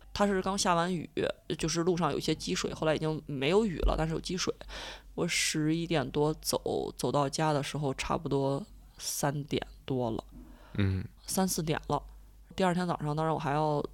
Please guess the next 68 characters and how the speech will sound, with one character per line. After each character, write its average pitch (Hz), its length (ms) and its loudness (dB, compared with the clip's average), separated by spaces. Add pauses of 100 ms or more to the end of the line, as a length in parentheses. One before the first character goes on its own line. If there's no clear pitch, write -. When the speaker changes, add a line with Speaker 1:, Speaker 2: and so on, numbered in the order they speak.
(120)
Speaker 1:
八 165 120 0
点 151 100 -2
多 151 140 0
起 - 160 -6
来 143 80 0
上 156 200 -2
班 165 160 0
嘛， 156 140 -4 (300)
我 151 180 2
就 156 100 0
基 156 160 -4
本 170 140 0
上 156 160 -2
到 160 160 2
家 160 400 0
洗 - 220 0
了 - 100 -6
个 170 100 -2
澡， - 380 -6 (320)
泡 - 160 0
了 160 80 4
泡 165 180 -4
脚， - 160 -6 (800)
稍 190 200 2
微 202 200 6
眯 214 360 2
了 165 100 2
一 151 80 0
小 160 220 -4
会 - 160 -4
儿 - 40 -14
就 - 140 -6
起 - 220 0
来 - 200 -4
了， - 80 0 (540)
坐 160 140 2
车 - 180 0
去 160 140 -4
上 147 200 0
班。 147 180 2 (540)
他 - 140 0
们 190 60 4
就 180 80 4
都 180 120 6
说 190 280 4
我， - 160 2
说 165 200 4
“你 170 160 0
真 175 220 0
的 170 100 2
就 160 140 0
不 156 180 0
如 151 320 2 (640)
找 - 140 2
个 - 120 -6
地 175 140 0
儿， 170 120 2 (120)
类 165 80 2
似 160 180 2
于 156 80 2
七 - 180 0
幺 156 140 2
幺 156 220 2
呀、 160 200 2
麦 151 120 0
当 151 120 4
劳 151 80 0
啊， 147 220 -2